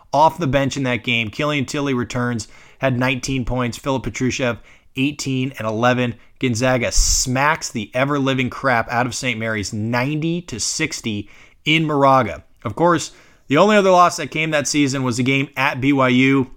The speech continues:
Just an unbelievably physical basketball game. B Y U was just chugging every single screen, every single cutter,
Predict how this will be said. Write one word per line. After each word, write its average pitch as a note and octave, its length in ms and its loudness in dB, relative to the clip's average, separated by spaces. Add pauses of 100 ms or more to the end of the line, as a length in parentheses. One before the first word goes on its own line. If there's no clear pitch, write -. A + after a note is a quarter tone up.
(140)
Just D3+ 260 -2
an A#2 160 -2 (340)
unbelievably D3 920 4
physical D3+ 760 0
basketball G#2+ 600 -2
game. E2 340 -12 (260)
B D3+ 140 6
Y D#3+ 140 6
U C#3+ 280 4
was A2+ 300 0
just - 400 -2
chugging C#3+ 800 0
every D3+ 380 2
single D3+ 360 -2
screen, D#3 640 -2
every C#3+ 280 0
single D3+ 320 -2
cutter, D#3 580 0